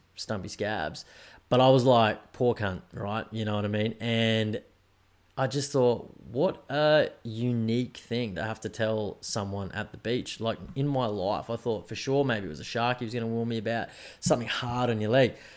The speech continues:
a prosthetic leg. And I will say, there was a real hero moment that sort of just, a hero vibe that just started brewing up in my belly. I thought,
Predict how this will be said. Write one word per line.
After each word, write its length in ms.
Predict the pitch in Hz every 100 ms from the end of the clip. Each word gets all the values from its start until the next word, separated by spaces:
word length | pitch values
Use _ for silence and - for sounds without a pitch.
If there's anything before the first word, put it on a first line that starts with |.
| - _ -
a 60 |
prosthetic 560 | - 160 165 156 143 123
leg. 220 | 127 110
And 100 | 139
I 60 | 160
will 260 | 156 247
say, 400 | 269 - 123 117
there 180 | 101 131
was 200 | 139 143
a 80 | 143
real 760 | 120 131 139 175 240 233 135 -
hero 680 | - - 131 139 135 127 117
moment 580 | 104 104 107 123 110 - _ _ _ 110
that 260 | 123 -
sort 200 | - 123
of 80 | 117
just, 280 | 110 107 - _ _ - - - -
a 60 |
hero 340 | 104 175 175 160
vibe 440 | 120 110 131 185
that 100 | 123
just 160 | 123 -
started 260 | 127 117
brewing 300 | 104 107 107
up 140 | 113 110
in 60 |
my 180 | 104 95
belly. 420 | 95 101 123 202 - - - - - -
I 160 | 143
thought, 440 | 139 160 139 -